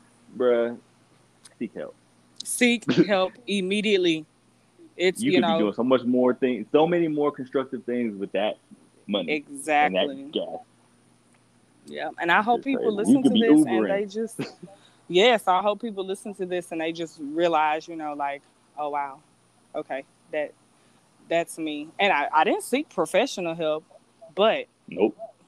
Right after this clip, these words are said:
Speaker 2: you don't have to seek professional help. Nobody's telling you to go spend your money on going to
Speaker 1: Nope.
Speaker 2: a counselor. You don't have to, but the fact, if you can just acknowledge it, you've already taken the first step.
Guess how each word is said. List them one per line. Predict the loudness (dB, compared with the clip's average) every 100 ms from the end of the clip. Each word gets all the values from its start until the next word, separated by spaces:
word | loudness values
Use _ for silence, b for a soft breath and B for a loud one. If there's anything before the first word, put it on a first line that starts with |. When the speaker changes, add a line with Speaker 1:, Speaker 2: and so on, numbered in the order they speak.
| _ _ _ _ -14
Speaker 2:
you | -6 2
don't | 2 2
have | -4 -6
to | -10
seek | -10 -10
professional | -12 -12 -12 -12 -10
help. | -10 -8
Nobody's | -4 -4 -4
telling | -6 -6 -4
you |
to | -4
go |
spend | -4 -4 -4
your | -2
money | -2 -2 -6 _ b b b
on | -4 0
going | -2 -2
to | -2 -2
Speaker 1:
Nope. | 0
Speaker 2:
a |
counselor. | -2 -4 -6 -10 -12 -12 -2
You | 2
don't | 2 2
have | 0 -2 -6
to, | -8
but | -6 -8 -8 -8
the | -4
fact, | 0 0 -2 _
if | -8 -2
you | -2
can | -2 -4
just | -8 -6
acknowledge | -8 -6 0 0 0 -2
it, | -8
you've | -8 -6 -4
already | -4 -6
taken | -10 -12 -12
the |
first | -10 -10 -10
step. | -10 -10